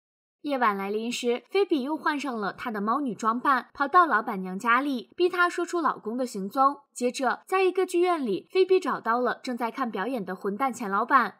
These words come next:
直接一个铁爪抓花了他的脸，还威胁对方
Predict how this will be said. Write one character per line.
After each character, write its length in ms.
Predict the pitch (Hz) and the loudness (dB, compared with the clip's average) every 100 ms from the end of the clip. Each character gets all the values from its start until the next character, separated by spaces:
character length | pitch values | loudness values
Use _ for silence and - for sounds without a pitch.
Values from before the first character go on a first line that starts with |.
| - | -4
直 140 | 330 | -2
接 180 | 339 392 | 2 2
一 80 | 320 | 2
个 120 | 339 | -2
铁 200 | - 196 | -2 -4
爪 280 | 202 247 - | 0 0 0
抓 160 | 247 220 | 0 2
花 180 | 254 | 4
了 120 | 240 196 | 2 0
他 180 | - | -6
的 100 | 233 | -4
脸， 360 | 285 277 214 180 _ | -4 -2 -2 -4 _
还 160 | 269 | 0
威 160 | 294 359 | 2 0
胁 180 | 359 196 | -2 -4
对 180 | 240 226 | -2 0
方 260 | 247 247 | 2 2